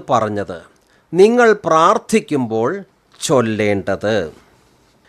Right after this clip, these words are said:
പതിനൊന്നാം അധ്യായം രണ്ടാം വാക്യം എൻ ഐ വിയിൽ ഇങ്ങനെയാണ്, "He said to them,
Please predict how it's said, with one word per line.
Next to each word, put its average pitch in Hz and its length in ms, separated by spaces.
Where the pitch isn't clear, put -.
പതിനൊന്നാം 190 600
അധ്യായം 170 500
രണ്ടാം 160 440
വാക്യം 120 460
എൻ 160 300
ഐ 196 180
വിയിൽ 202 220
ഇങ്ങനെയാണ്, 110 560
"He 233 160
said 208 300
to 175 120
them, 120 220